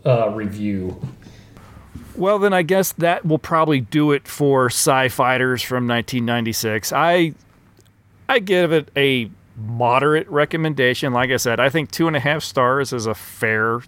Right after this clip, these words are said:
Speaker 2: you know, out of five, I think is, is a, is a fair assessment for this film. Tom, I maybe would take a star off.
Speaker 1: Yeah, I, I'd probably take a star off, but here, as with anything,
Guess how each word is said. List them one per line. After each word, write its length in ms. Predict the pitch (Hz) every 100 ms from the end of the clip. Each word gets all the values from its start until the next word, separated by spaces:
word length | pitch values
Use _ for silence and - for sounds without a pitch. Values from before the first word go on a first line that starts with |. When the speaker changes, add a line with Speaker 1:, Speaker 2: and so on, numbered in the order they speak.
| -
Speaker 2:
you 100 | 135
know, 100 | 117
out 140 | 110
of 80 | 110
five, 680 | - 107 98 107 113 - -
I 80 | 117
think 200 | 113 113
is, 260 | 117 104 -
is 220 | - 120 117
a, 140 | 113 127
is 140 | 113
a 80 | 113
fair 600 | - - 120 104 107 110
assessment 760 | 135 - - 127 113 - 120
for 260 | - 123 113 - - - - -
this 220 | 123 123 -
film. 440 | 120 113 113 110 - - - - - - - -
Tom, 380 | - 160 151 143
I 140 | 135 135
maybe 600 | 135 135 131 131 127 110
would 220 | 117 120 110 -
take 300 | 135 123 123
a 180 | 117 113
star 500 | - - 110 113 110
off. 320 | 104 110 -
Speaker 1:
Yeah, 720 | 185 185 180 175 165 175 175
I, 40 | 180
I'd 120 | -
probably 280 | 233 240 185
take 220 | 202 185
a 60 | 165
star 360 | - 180 165 160
off, 200 | 156 -
but 220 | 165 175
here, 380 | 175 185 175 170
as 280 | 175 175
with 200 | 165 -
anything, 540 | 143 139 135 - 135